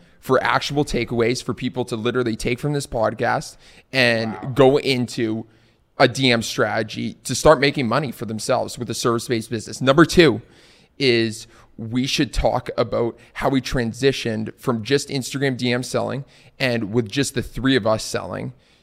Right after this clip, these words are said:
Speaker 1: to building out a full sales team. Because th-, this is a huge thing that Alex Hormozi talks about, and that's the reason why we transitioned from us three selling to an entire sales team, because we realized that Instagram D Ms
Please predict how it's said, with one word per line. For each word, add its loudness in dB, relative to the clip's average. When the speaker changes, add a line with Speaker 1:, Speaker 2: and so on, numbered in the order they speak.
Speaker 1:
to 0
building 2
out 4
a -4
full -2
sales -8
team. -14
Because -2
th-, 6
this 0
is -2
a 2
huge -2
thing -2
that -4
Alex 0
Hormozi 0
talks -4
about, -4
and -6
that's -4
the -4
reason -4
why -4
we -6
transitioned -6
from -4
us -4
three -4
selling -6
to -2
an -2
entire -2
sales -4
team, -10
because -2
we 2
realized 4
that 0
Instagram -2
D -2
Ms -6